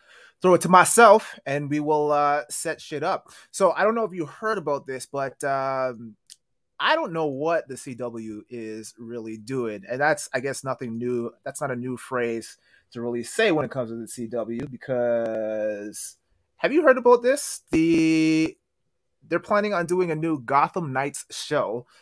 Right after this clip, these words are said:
and the basic premise is that it's gonna center around Batman's adopted son, and it's not Damian, it's not Dick, it's not any of them, it's just some random dude named Turner Hayes, and he's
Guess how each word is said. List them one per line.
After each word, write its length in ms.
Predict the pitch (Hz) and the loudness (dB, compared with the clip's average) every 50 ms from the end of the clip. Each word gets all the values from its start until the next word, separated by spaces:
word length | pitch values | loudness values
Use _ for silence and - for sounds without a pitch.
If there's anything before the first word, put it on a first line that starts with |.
| _ _ _ _ _ 127 | _ _ _ _ _ -2
and 360 | 143 147 147 147 147 147 135 135 | 0 2 2 2 0 -2 -4 -4
the 60 | 117 | -2
basic 340 | 160 170 185 - 208 - - | 0 0 0 0 -4 -10 -6
premise 420 | - - 180 170 160 165 - - | -2 -2 0 0 0 -2 -4 -4
is 320 | - 143 139 139 135 117 | -4 -4 -4 -4 -4 -4
that 440 | 113 135 131 131 131 127 123 127 - _ _ - | -2 0 0 2 2 2 2 0 -2 _ _ -12
it's 140 | 139 131 - | -12 -10 -10
gonna 180 | - 151 156 | -8 -8 -8
center 300 | 143 - - 156 151 151 151 | -6 -6 -4 -4 -4 -2 -2
around 380 | 143 135 135 131 131 131 123 107 | -2 -2 -2 -2 -2 -2 -2 0
Batman's 600 | 127 127 131 123 127 131 127 127 127 123 120 - - - | 0 2 2 0 0 -2 -4 -2 -4 -4 -6 -8 -10 -10
adopted 560 | 123 113 101 - 127 131 131 - 147 131 107 | -10 -8 -4 -2 -2 -2 -2 -2 -6 -8 -8
son, 420 | - - - 165 147 123 120 123 - | -8 -6 -4 -2 -2 -2 -4 -6 -10
and 100 | 135 135 | -12 -12
it's 160 | 135 - - | -12 -10 -8
not 300 | 143 165 180 202 214 196 - - 135 | -2 0 2 2 0 0 -4 -10 -6
Damian, 540 | 120 165 196 208 175 131 113 110 117 151 - _ _ _ _ _ _ _ _ | -4 -2 -2 -2 -2 -4 -6 -8 -10 -12 -14 _ _ _ _ _ _ _ _
it's 100 | _ - | _ -10
not 220 | - 127 151 160 160 | -8 -6 -6 -4 -2
Dick, 260 | 185 160 147 - - | -2 -2 -2 -4 -8
it's 160 | _ - - 143 | _ -20 -14 -10
not 140 | 139 151 | -8 -8
any 140 | 147 151 156 147 | -6 -6 -6 -6
of 60 | 135 | -6
them, 140 | 127 127 143 | -6 -8 -8
it's 100 | 131 - | -10 -14
just 140 | 139 131 - | -14 -12 -10
some 180 | 160 147 135 139 | -10 -8 -6 -4
random 300 | 143 151 160 160 160 147 | -2 -2 -2 -4 -4 -6
dude 180 | 143 143 139 | -6 -6 -6
named 260 | 131 131 131 131 117 - | -6 -8 -8 -10 -12 -14
Turner 540 | - - - 160 160 160 160 156 160 156 - - | -16 -12 -8 -6 -4 -2 -2 -2 -4 -4 -4 -2
Hayes, 460 | 170 170 135 120 120 139 147 - - _ - - - - - _ | 0 0 2 0 -2 -4 -8 -12 -18 _ -20 -20 -20 -20 -14 _
and 60 | - 143 | -4 -4
he's 140 | 147 131 | -2 -2